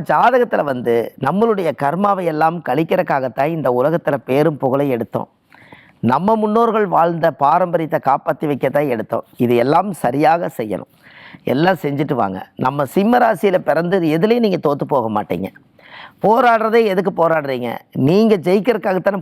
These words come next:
போராடுறீங்க. வாழ்க்கையில அவ்வளவு பெரிய ராசியில பிறக்கிறதே பெரிய விஷயம். இழக்கிறதுலயே பெரிய ராஜ மிருகம் எதுன்னா சிங்கம்தான்.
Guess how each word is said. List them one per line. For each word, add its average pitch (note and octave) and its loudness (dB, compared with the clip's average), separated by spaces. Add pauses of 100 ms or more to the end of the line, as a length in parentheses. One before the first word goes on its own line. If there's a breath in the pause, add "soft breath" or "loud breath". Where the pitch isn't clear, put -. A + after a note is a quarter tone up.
போராடுறீங்க. A#2+ -2 (760 soft breath)
வாழ்க்கையில G#3 2
அவ்வளவு F3+ 0
பெரிய F3+ 0 (120)
ராசியில G3+ 0 (120)
பிறக்கிறதே F#3+ 0 (120)
பெரிய F3+ 2 (100)
விஷயம். B2+ -4 (300)
இழக்கிறதுலயே G#3 2 (160)
பெரிய G3+ 2 (100)
ராஜ F3 2
மிருகம் E3 0
எதுன்னா D#3+ -2 (540 loud breath)
சிங்கம்தான். E3 -2